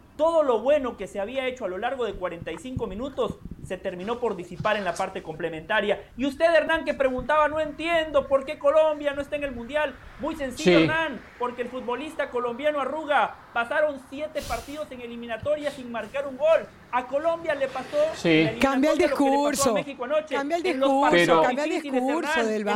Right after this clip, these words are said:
Speaker 3: Valle.
Speaker 1: partidos
Speaker 3: Cambia el
Speaker 1: complicados, ahí quiero ver al
Speaker 3: discurso.
Speaker 1: futbolista colombiano, no en amistoso.
Speaker 3: Cambia el discurso.
Speaker 2: Pero no me
Speaker 3: puedes
Speaker 2: va a
Speaker 3: decir
Speaker 2: decir
Speaker 3: un... Claro.
Speaker 2: Sí, Carol, sí, Carol.
Speaker 3: No, a ver, Colombia no está en el Mundial porque estuvo siete partidos consecutivos sin marcar gol. <laughs>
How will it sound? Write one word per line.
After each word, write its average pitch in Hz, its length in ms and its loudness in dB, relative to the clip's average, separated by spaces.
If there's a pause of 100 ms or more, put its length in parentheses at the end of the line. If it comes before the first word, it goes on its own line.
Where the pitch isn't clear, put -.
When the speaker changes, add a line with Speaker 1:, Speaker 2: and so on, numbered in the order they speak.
(120)
Speaker 3:
Valle. 285 120 2
Speaker 1:
partidos 208 400 0
Speaker 3:
Cambia 254 540 -2
el 311 60 6
Speaker 1:
complicados, 302 160 4
ahí 247 240 0
quiero 277 260 2
ver 277 120 4
al 262 60 4
Speaker 3:
discurso. 170 140 -2
Speaker 1:
futbolista 240 440 -6
colombiano, 226 500 -4
no 247 120 -8
en 254 80 -8
amistoso. 226 400 -6
Speaker 3:
Cambia 254 300 0
el 294 60 -2
discurso. 277 760 -2
Speaker 2:
Pero 185 160 4
no 233 140 4
me 233 160 4
Speaker 3:
puedes - 40 6
Speaker 2:
va - 100 8
a 240 40 4
Speaker 3:
decir 294 180 2
Speaker 2:
decir 233 480 -4
Speaker 3:
un... 226 180 -10 (440)
Claro. 185 720 -2
Speaker 2:
Sí, 185 220 -12
Carol, 147 340 -2 (180)
sí, 170 180 -12
Carol. 139 360 -6 (600)
Speaker 3:
No, 269 220 2
a 277 120 2
ver, 285 240 0
Colombia 247 520 0
no 294 80 -2
está 277 140 -2
en 277 60 0
el 285 60 -2
Mundial 247 380 0
porque 285 180 -6
estuvo 262 300 -4
siete 262 340 -4
partidos 240 400 -2
consecutivos 226 680 -4
sin 285 100 -6
marcar 185 360 -4
gol. 190 320 -2 (320)
<laughs> 208 380 -2